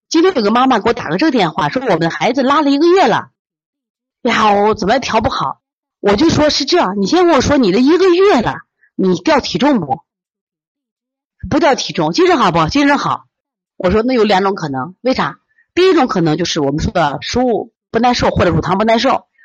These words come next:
第二种就是湿热泻，就是湿热泻。我说这就不管他了，他是自我调节，你要来推也行，我帮助他把这个湿热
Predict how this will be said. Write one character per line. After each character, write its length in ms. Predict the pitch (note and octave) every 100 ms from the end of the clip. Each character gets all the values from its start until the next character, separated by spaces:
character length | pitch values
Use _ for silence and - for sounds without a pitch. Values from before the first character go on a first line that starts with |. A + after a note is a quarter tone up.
| _
第 100 | -
二 200 | G4 D#4
种 260 | F#3 C#3 - -
就 120 | B3
是 40 |
湿 240 | G#3+ - A#3+
热 100 | G#3+
泻， 300 | - F3 - _ _ _ _ _ _
就 100 | D#4+
是 80 | C4
湿 220 | - G3+
热 80 | G3
泻。 240 | - C#3 - - -
我 80 |
说 100 | G#3
这 80 | C4+
就 120 | C#4
不 140 | G3 - -
管 160 | D#3+ C3+
他 160 | E3
了， 140 | D#3 -
他 140 | A#3
是 80 | A3+
自 140 | A3+
我 140 | G#3+ E3+
调 240 | - D3+
节， 300 | E3+ C3+ C3 _ _ _ -
你 80 |
要 80 | C#4+
来 140 | C#4 C4
推 240 | - C4+
也 100 | G3+
行， 320 | - D3 C#3+ - _
我 100 | G3+
帮 220 | F#3+ B3+ C#4
助 100 | A#3+
他 320 | - A3+ -
把 140 | D#3+
这 140 | E3+ G#3
个 120 | F3
湿 380 | - - A#3+ B3+
热 260 | G#3+ -